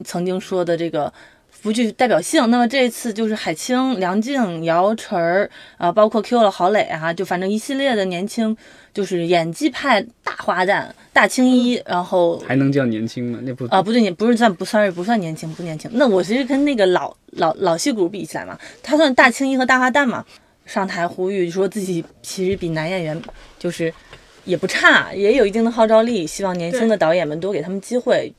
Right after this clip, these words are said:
Speaker 1: 其实也侧面反映了中国的大龄演技派女演员经历了一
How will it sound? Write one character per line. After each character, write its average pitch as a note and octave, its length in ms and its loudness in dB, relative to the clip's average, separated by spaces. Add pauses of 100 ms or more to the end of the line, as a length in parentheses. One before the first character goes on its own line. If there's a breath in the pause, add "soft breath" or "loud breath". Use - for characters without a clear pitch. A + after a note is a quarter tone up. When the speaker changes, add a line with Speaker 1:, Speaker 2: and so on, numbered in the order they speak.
Speaker 1:
其 - 180 -4
实 C#4 80 2
也 A3 160 6
侧 - 160 -6
面 B3 220 0
反 G#3 180 0
映 - 60 -8
了 F#3 80 -4
中 G#3+ 180 -2
国 F#3 140 0
的 F3+ 160 2 (360 loud breath)
大 B3 200 4
龄 F#3 280 -2 (400 soft breath)
演 D#3+ 220 -2
技 G3+ 120 -6
派 A3 200 0
女 F#3 100 -2
演 F3+ 220 -2
员 D#3 280 -10 (160)
经 G#3+ 240 -2
历 G#3+ 120 0
了 F#3+ 120 2 (840)
一 F3+ 180 -12